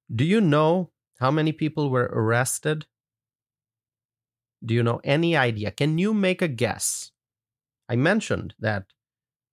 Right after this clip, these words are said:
at a migrant shelter on Randall's Island, there was an incident of stabbing. A person was stabbed during a brawl.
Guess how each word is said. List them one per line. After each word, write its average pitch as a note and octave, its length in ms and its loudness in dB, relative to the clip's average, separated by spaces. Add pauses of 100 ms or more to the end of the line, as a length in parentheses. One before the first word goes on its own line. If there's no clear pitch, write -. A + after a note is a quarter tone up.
(600)
at A2+ 120 -2
a - 20 0
migrant E3+ 500 0
shelter C3+ 440 -2
on A2 200 0
Randall's D#3+ 640 -2
Island, A2+ 380 0
there G2+ 140 0
was B2+ 220 0
an C#3 120 -2
incident D3 500 -2
of D3+ 140 -8
stabbing. G#2 480 -4
A A#2 80 -8
person D3 440 -2
was D3+ 160 -2
stabbed A#2+ 520 -4
during B2+ 260 0
a A#2+ 60 -2
brawl. G#2 720 -6